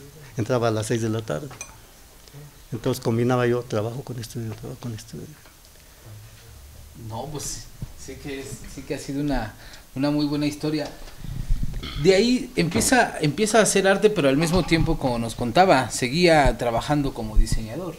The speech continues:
Speaker 1: Sí.
Speaker 2: Sí.
Speaker 1: Se puede decir que yo la pintura, digamos que de tiempo completo, fue como de dos mil dos, dos mil tres, por ahí, de ahí para acá,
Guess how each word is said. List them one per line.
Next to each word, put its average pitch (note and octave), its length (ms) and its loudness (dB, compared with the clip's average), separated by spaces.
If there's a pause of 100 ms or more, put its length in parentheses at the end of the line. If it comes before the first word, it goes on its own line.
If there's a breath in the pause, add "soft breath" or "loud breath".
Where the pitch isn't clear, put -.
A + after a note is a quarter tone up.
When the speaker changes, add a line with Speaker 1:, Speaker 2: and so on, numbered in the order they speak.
(180)
Speaker 1:
Sí. C3 320 4 (200)
Speaker 2:
Sí. A#2 280 -6 (420 loud breath)
Speaker 1:
Se - 160 2
puede A3 220 8
decir A3 260 2
que F#3 160 8
yo G3+ 340 8
la C#3+ 440 6
pintura, C#3 920 4 (440)
digamos D3 560 2
que C3+ 120 0
de A#2+ 120 2
tiempo E3+ 340 6
completo, D#3 680 4 (640 loud breath)
fue F#3+ 160 8
como E3+ 240 4
de C#3 140 8
dos B2+ 260 4
mil E3+ 880 2
dos, D#3 340 2
dos C#3 160 0
mil D3+ 220 -2
tres, D#3 560 0
por C#3 220 -4
ahí, D#3+ 260 -4
de D#3+ 60 6
ahí D3+ 60 6
para D3 240 -2
acá, D3+ 280 -8